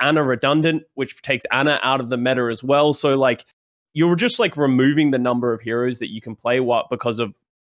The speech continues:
how much Kiriko enables the opposition team. So, um, Kiriko has a lot of playmaking ability with the Suzu and, like, the direct healing. And I think that is sort of what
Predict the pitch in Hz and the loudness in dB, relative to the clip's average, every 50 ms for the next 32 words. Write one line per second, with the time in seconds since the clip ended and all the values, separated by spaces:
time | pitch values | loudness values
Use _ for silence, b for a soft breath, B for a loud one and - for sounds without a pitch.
0 | _ _ _ - - 143 143 147 147 139 - - - - 139 135 131 - 135 127 | _ _ _ -4 -2 0 2 2 0 -2 -2 -6 -4 -2 0 0 0 0 0 0
1 | 120 117 113 117 117 107 117 110 101 107 110 107 104 - 101 101 101 - 101 - | 0 0 -2 -4 -2 -4 -4 -6 -6 -6 -8 -8 -8 -8 -12 -14 -14 -16 -18 -12
2 | - 104 107 101 104 - - 117 110 110 107 104 98 b b b b _ _ _ | -10 -8 -8 -8 -8 -4 -2 0 2 2 2 2 -2 b b b b _ _ _
3 | _ _ _ - 113 110 107 104 104 104 104 92 - _ _ _ _ _ _ _ | _ _ _ 0 2 2 4 2 2 0 -2 -4 -8 _ _ _ _ _ _ _
4 | _ _ _ _ _ _ _ _ _ _ _ _ _ _ _ _ _ _ _ - | _ _ _ _ _ _ _ _ _ _ _ _ _ _ _ _ _ _ _ 2
5 | 269 269 226 262 226 226 185 202 202 196 165 - - 156 156 160 160 151 156 165 | 2 4 4 4 4 4 4 4 4 4 2 2 2 2 4 4 2 2 0 0
6 | 143 123 123 127 131 135 139 139 127 127 113 113 107 - - 123 123 117 123 131 | 0 0 2 2 2 2 2 0 0 -2 -2 -4 -6 -4 -2 -2 -2 0 0 0
7 | 127 123 120 - 110 113 113 110 107 - 117 104 - 110 113 113 - - 95 101 | 2 2 2 0 0 0 0 -2 -2 -4 -6 -6 -4 -2 -2 -2 -2 -4 -6 -4
8 | 107 113 120 123 117 - - 117 117 117 - 143 131 127 135 127 120 - - _ | -2 0 0 -2 -2 -2 -2 -2 -2 0 -2 -2 0 0 0 0 0 -2 -6 _
9 | _ - 123 120 - 131 120 113 110 104 110 107 - | _ -4 -4 -2 -2 -2 0 0 0 0 0 0 0